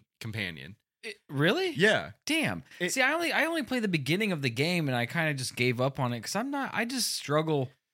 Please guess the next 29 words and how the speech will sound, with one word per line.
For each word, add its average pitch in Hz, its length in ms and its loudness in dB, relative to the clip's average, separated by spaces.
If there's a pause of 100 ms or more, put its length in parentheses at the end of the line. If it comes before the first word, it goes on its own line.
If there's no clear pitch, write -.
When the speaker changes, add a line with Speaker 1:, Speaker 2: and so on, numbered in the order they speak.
(360)
Speaker 2:
with 139 140 2
Souls 156 460 2
games. 170 300 -2
I 165 80 0
think 269 200 -4
it's - 140 -6
a 123 40 -4
timing 170 520 -2
issue 170 280 -2
with 165 220 -4
me 165 180 -2
for 156 180 -6
the 113 240 0 (380)
parrying 180 640 0
and, 131 180 -2
and 131 220 -2
Speaker 1:
Well, 165 460 2 (420)
here's 185 340 0
what's 160 180 0
interesting. 110 640 -2 (480)
The, 139 340 2 (400)
the 127 160 -2
scales. 160 720 0
So 175 100 2
you 180 80 0
remember 196 240 0
at 175 80 0
Sekiro, 131 580 -2
Speaker 2:
Mm-hmm. 107 380 -4